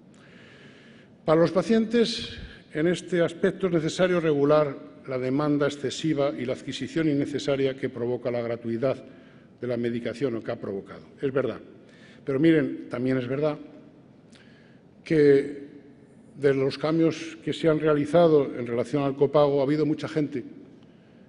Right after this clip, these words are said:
que ha preferido no adquirir medicamentos en la farmacia, que probablemente fueran necesarios, porque no tenía dinero para,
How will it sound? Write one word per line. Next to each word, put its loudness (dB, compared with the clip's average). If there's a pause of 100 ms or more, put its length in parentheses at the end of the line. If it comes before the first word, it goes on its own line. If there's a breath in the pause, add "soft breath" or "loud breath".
(140)
que -4
ha -2
preferido -2 (160)
no -2
adquirir -4
medicamentos -4
en -8
la -6
farmacia, -6
que 4
probablemente 4
fueran 0
necesarios, -6 (880 loud breath)
porque -4
no -2
tenía -2
dinero -2
para, -6